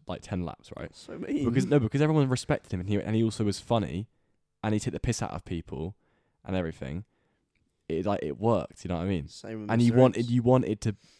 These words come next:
Speaker 1: perform your best for him.
Speaker 2: It's the same with Mister Ince.
Speaker 1: Like, you respected him, and you wanted to behave for him.
Speaker 2: Exactly, yeah.
Speaker 1: And for us, we wanted to
Speaker 2: But
Speaker 1: play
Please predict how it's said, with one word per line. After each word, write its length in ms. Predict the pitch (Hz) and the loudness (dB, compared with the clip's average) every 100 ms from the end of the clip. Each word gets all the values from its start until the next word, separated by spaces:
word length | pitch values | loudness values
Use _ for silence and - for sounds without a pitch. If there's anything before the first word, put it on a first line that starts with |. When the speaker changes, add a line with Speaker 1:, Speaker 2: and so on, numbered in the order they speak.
| - | -6
Speaker 1:
perform 400 | 113 - 113 107 | -6 2 2 4
your 120 | 98 | 2
best 560 | - 90 67 - - - _ _ _ | 0 -4 -4 -12 -16 -20 _ _ _
for 340 | - 107 90 | 0 2 2
him. 260 | 95 78 - _ _ _ _ _ _ | 0 -4 -8 _ _ _ _ _ _
Speaker 2:
It's 80 | - | -18
the 80 | 104 | -12
same 180 | 117 117 | -8 -6
with 80 | 110 | -6
Mister 280 | 107 - 113 | -10 -12 -12
Ince. 260 | 104 - _ _ _ _ _ _ _ - | -12 -16 _ _ _ _ _ _ _ -10
Speaker 1:
Like, 140 | 92 | -4
you 120 | 113 117 | 0 0
respected 460 | - 127 - 92 | 0 -4 -4 -6
him, 200 | 107 80 | -4 -2
and 120 | 80 | -2
you 100 | 98 | 0
wanted 280 | 98 87 87 | 2 0 -2
to 280 | - 92 85 - | -2 -2 -2 -8
behave 460 | 90 - 95 82 - | -12 -6 -4 -4 -4
for 240 | 98 85 | -4 -2
him. 220 | 95 73 | -2 -2
Speaker 2:
Exactly, 220 | 82 98 - | -6 -10 -14
yeah. 140 | 135 131 | -10 -8
Speaker 1:
And 120 | 92 | -6
for 100 | - | -2
us, 180 | 101 - | -2 -2
we 80 | 98 | -2
wanted 180 | 87 87 | -2 -4
to 60 | |
Speaker 2:
But 100 | 90 | -6
Speaker 1:
play 100 | 98 | -2